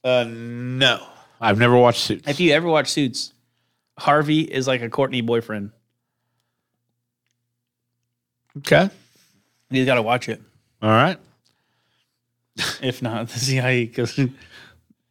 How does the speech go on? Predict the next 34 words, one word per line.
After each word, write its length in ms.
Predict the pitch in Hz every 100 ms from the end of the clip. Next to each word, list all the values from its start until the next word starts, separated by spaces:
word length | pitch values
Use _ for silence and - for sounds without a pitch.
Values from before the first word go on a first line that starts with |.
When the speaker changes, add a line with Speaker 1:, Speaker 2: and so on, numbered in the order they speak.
| _ _ _ -
Speaker 1:
Yeah, 240 | 147 131
there's, 320 | 123 175 151 175
uh, 280 | 165 147 139 131 135 - _ _
Design 640 | 139 151 113 165 185 170 139
One 480 | 139 147 113 117 170 _ _ _ _ _ _ _ _ _
that 100 | 120
you 100 | 123
can 120 | 123
find 380 | - 135 127 117
right 220 | 127 131
now 240 | 127 131 110
Speaker 2:
I 80 |
Speaker 1:
on 120 | 107 107
Speaker 2:
like 180 | 95
Speaker 1:
the, 40 | 101
Speaker 2:
that 140 | 98
Speaker 1:
uh, 40 | 135
Speaker 2:
one. 120 | 139
Speaker 1:
on 120 | 135 110
the 60 |
Second 320 | 101 - 120
Speaker 2:
I 60 | 135
Speaker 1:
String 140 | 143 117
Speaker 2:
like 60 |
that 120 | 117
Speaker 1:
Media 160 | 113 110
Speaker 2:
one. 100 | 110
Speaker 1:
Etsy 180 | 110 113
store. 320 | - 113 127 - _ _ _ _ _ _ _ _ _ _ _ _ _ _ _ _ _ _ _ _ _ _ _ _ _ _ _ _ _ _ _ _
But 120 | 123 123
this 180 | 147
one's 160 | 147 117
my 120 | 120
favorite. 460 | 101 123 110 98